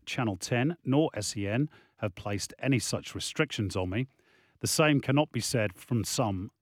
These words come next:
within the game. I've had the angry late-night phone calls, the abusive and unsolicited messages, sometimes even during commentary, by the way, and tweets questioning my integrity from those who should know better.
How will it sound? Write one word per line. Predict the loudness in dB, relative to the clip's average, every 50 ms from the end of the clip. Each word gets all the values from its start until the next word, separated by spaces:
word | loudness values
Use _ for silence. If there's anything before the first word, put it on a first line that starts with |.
| _ _
within | -4 -4 -2 -2 -4
the | -6 -4
game. | -4 -4 -4 -4 -6 -8 -12 -18 _ _ _ _ _ _ _ _ _ _ _ 0
I've | 2 2 2 2
had | 0 0 0 0 -2 -6 -8 -4
the | 0 2 4
angry | 4 4 4 4 2 2 0 -2 -4
late-night | -4 -4 -2 -2 -4 -6 -8 -8 -8 -8 -12
phone | -12 -10 -8 -8 -8
calls, | -8 -10 -10 -10 -10 -10 -10 -12 -14 -14 -16 _ _ _ _ _ _ _ -2
the | -2
abusive | -2 0 0 0 0 0 0 -2 -4 -4 -6
and | -6 -8 -8 -6 _
unsolicited | 0 2 2 2 2 0 0 0 0 0 -2 -4 -6 -8 -10 -8 -8
messages, | -6 -6 -4 -6 -6 -8 -8 -10 -10 -10 -10 -10 -12 -12 _ _ _ _
sometimes | -6 -2 -2 0 0 0 0 -2 -2 -2
even | 0 2 2 2
during | 2 2 2 2 0 0
commentary, | -2 -4 -4 -2 -2 -2 -4 -6
by | -8 -8 -6 -6
the | -8 -8
way, | -8 -10 -12 -14 _ _ _ _ _ _ _ _ _ _ _ -2
and | -2 0
tweets | 0 2 2 2 2 2 0 -4 -4
questioning | -2 0 0 0 0 2 2 4 4 4
my | 4 4 4
integrity | 2 2 2 0 -2 0 0 -2 -2 0 -2 -2 -2 -4 -6 -12 _ _ _
from | _ -4 -2 0
those | 0 0 0 -2 -2 -4 -6 -8 -10 -14 -10 -6
who | -4 -4 -4
should | -4 -4 -4 -4 -6 -8 -10 -12 -16 _ _ _ _ _ _ _ -8
know | -8 -8 -6
better. | -6 -6 -6 -6 -8 -10 -12